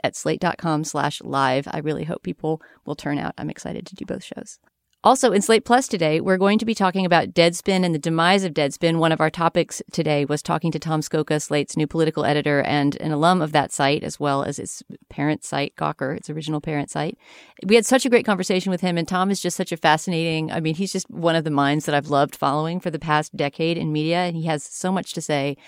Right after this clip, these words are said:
about Deadspin, what it meant, what its demise has meant, that it spun off into a second segment. So if you want to hear that segment, which includes breaking news coming off the ticker that happened during our taping of the podcast about the developing Deadspin story,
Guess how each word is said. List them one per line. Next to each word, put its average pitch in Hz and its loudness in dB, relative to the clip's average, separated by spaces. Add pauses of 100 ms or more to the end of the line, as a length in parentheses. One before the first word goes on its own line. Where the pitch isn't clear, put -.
(260)
about 160 4
Deadspin, 160 0
what 151 4
it 147 0
meant, 147 0
what 147 0
its 135 -8
demise 165 2
has 160 -2
meant, 147 2 (280)
that 165 6
it 190 0
spun 185 2
off 185 4
into 190 0
a 180 0
second 185 0
segment. 175 -2
So 147 4
if - -2
you 180 2
want 220 6
to 233 2
hear 220 4
that 196 4
segment, 180 0
which 170 0
includes 190 6 (240)
breaking 175 6
news 214 8
coming 190 4
off 190 6
the 196 -4
ticker 160 4
that 143 2
happened 160 0
during 170 2
our 175 4
taping 170 -2
of 160 -2
the 170 -6
podcast 160 -2
about 147 2
the 143 2
developing 143 0
Deadspin 147 -2
story, 175 0